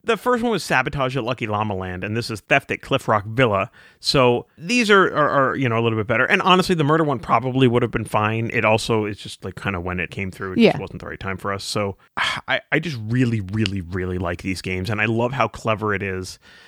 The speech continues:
Speaker 1: that it's not like you have nine different decks of cards. It's all the same
Speaker 2: Right.
Speaker 1: cards, but they're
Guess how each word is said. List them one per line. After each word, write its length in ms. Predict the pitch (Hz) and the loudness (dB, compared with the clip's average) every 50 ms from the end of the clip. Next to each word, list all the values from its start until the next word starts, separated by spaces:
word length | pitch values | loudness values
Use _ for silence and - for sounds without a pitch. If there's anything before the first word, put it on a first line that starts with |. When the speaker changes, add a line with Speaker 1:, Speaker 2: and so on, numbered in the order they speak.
| - - - | -20 -14 -6
Speaker 1:
that 360 | 107 98 110 98 95 98 - - | -2 2 4 4 4 2 0 -2
it's 100 | - 143 | 0 0
not 100 | 151 120 | 2 2
like 140 | 143 135 139 | 2 2 2
you 60 | 135 | 2
have 160 | 120 107 101 | 0 0 0
nine 400 | 98 98 98 101 107 110 113 107 | -2 0 0 0 0 -2 -2 -2
different 420 | 87 - 113 - - 107 95 92 | -4 -6 -6 -6 -8 -8 -8 -6
decks 240 | - 104 101 - - | -6 -6 -6 -6 -10
of 140 | 82 78 - | -14 -14 -8
cards. 400 | - - 92 - - - - - - - - - - | -6 -6 -6 -6 -8 -12 -18 -18 -18 -20 -18 -12 -8
It's 120 | 113 - - - | -8 -8 -4 0
all 220 | 135 135 143 156 | 4 6 6 6
the 80 | 151 143 | 6 4
same 220 | - - 120 107 | 2 -2 -2 -2
Speaker 2:
Right. 80 | 101 87 | -4 0
Speaker 1:
cards, 500 | - - - - 107 101 95 95 - - - - - - - - _ - | 2 4 4 4 4 0 -2 -6 -10 -16 -18 -20 -20 -20 -20 -10 _ 0
but 220 | 131 117 95 104 107 | 0 2 2 0 0
they're 240 | 117 110 104 98 | 0 0 0 -2